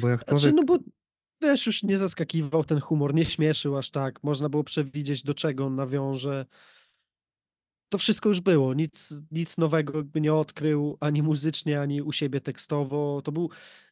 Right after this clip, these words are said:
Speaker 2: Ten sam Bałagany, dobry Bałagany, ale tak jednak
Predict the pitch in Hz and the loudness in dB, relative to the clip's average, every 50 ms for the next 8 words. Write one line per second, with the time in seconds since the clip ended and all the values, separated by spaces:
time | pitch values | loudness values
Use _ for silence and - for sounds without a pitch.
0 | _ _ _ _ - 190 190 - - 180 180 170 175 165 160 160 139 139 135 135 | _ _ _ _ 0 2 2 4 4 2 4 4 4 4 4 2 2 0 -2 -2
1 | 143 160 160 160 - 202 165 165 147 160 151 151 151 147 165 175 208 220 240 254 | -2 0 0 0 0 0 0 0 0 2 0 0 0 0 0 0 0 0 0 0
2 | 277 277 269 302 294 285 _ _ _ - - 339 - - - _ _ _ _ _ | -2 -2 -4 -4 -6 -8 _ _ _ -12 -12 -12 -12 -12 -20 _ _ _ _ _
3 | _ _ _ _ _ _ _ - 302 262 220 277 269 220 - - | _ _ _ _ _ _ _ -2 -2 0 2 2 0 0 -2 -8